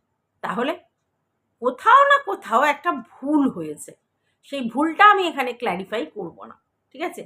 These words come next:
কিন্তু ভুল তো হয়েছে, মানে সেই ভুলটা সমনের মধ্যেই ছিল, আর সেই ভুলটার জন্যই টিনা উপস্থিত হয়নি। পরিষ্কার? আচ্ছা, এইবার এই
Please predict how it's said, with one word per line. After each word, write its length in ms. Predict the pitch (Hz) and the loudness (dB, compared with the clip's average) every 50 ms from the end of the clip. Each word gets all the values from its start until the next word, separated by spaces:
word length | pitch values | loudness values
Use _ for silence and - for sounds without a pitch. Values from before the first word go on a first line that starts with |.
| - _ _ _ _ _ _ _ | -20 _ _ _ _ _ _ _
কিন্তু 180 | 269 269 349 302 226 175 | -12 -10 -10 -10 -10 -8
ভুল 140 | 190 226 233 226 - | -8 -8 -8 -4 -4
তো 60 | 285 262 262 | -4 -2 2
হয়েছে, 300 | 254 240 240 240 - 226 226 - _ _ _ _ _ _ _ _ | 2 2 0 0 -6 -12 -14 -14 _ _ _ _ _ _ _ _
মানে 140 | 220 220 214 196 - | -10 -8 -8 -10 -10
সেই 120 | 277 277 247 220 - | -10 -8 -8 -8 -6
ভুলটা 320 | 247 302 349 - - 294 285 - - - - | -6 -6 -4 0 0 0 0 0 -4 -6 0
সমনের 420 | 370 392 381 392 415 415 415 392 349 | 2 2 2 2 0 -2 -2 2 2
মধ্যেই 340 | 302 277 220 - 226 190 170 - | 2 2 0 -4 -8 -10 -10 -12
ছিল, 160 | - 160 139 - - _ _ _ _ | -18 -20 -20 -20 -20 _ _ _ _
আর 120 | - 196 - - | -12 -12 -10 -10
সেই 160 | - 262 254 208 180 - | -10 -10 -10 -10 -12 -10
ভুলটার 440 | 233 254 285 254 226 330 349 359 349 294 226 254 | -10 -10 -10 -6 0 0 2 2 0 -2 -2 -2
জন্যই 360 | 254 254 294 302 269 220 175 - - _ _ _ _ _ _ _ _ _ _ | -2 0 0 0 -2 -2 -4 -8 -16 _ _ _ _ _ _ _ _ _ _
টিনা 220 | 233 220 208 220 302 - - _ _ _ _ _ _ _ - | -14 -8 -4 -4 -4 -4 -6 _ _ _ _ _ _ _ -20
উপস্থিত 420 | - - 202 - - - 320 339 - _ _ _ _ _ _ | -16 -16 -16 -16 -12 -14 -14 -14 -14 _ _ _ _ _ _
হয়নি। 360 | 254 247 226 190 165 151 135 - _ _ _ _ _ _ _ _ _ | -2 -2 -2 -4 -6 -10 -12 -18 _ _ _ _ _ _ _ _ _
পরিষ্কার? 420 | 233 269 277 - - - 320 339 392 - - _ _ _ _ _ _ _ | -12 -12 -12 -12 -6 -2 0 0 0 -2 -8 _ _ _ _ _ _ _
আচ্ছা, 200 | _ - - - _ _ _ _ _ _ _ - | _ -20 -20 -20 _ _ _ _ _ _ _ -6
এইবার 320 | 262 320 330 330 294 226 220 - - _ _ _ _ - | -6 0 2 4 4 4 2 -2 -10 _ _ _ _ -8
এই 160 | 294 349 | -4 -2